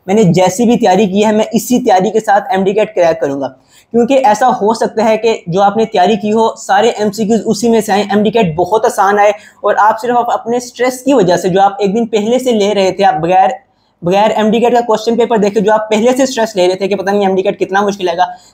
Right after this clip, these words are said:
सिर्फ उस stress की वजह से आप आसान एमसीक्यूज़ भी गलत कर दो। तो इस तरह नहीं करना, आपने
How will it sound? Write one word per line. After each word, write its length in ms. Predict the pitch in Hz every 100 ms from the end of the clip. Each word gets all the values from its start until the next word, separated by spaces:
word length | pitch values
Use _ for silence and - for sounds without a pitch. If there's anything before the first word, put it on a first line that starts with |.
| -
सिर्फ 240 | 240 247
उस 140 | 269 -
stress 240 | 254 254
की 60 | 254
वजह 120 | 233
से 100 | 233
आप 160 | 226 226
आसान 300 | 233 220 226
एमसीक्यूज़ 380 | 220 196 220 196
भी 60 |
गलत 220 | 190 165 160
कर 80 | 143
दो। 100 | 139 _ -
तो 100 | -
इस 160 | 285 -
तरह 220 | 277 285
नहीं 260 | 269 262 240
करना, 220 | 190 196
आपने 380 | 196 226 254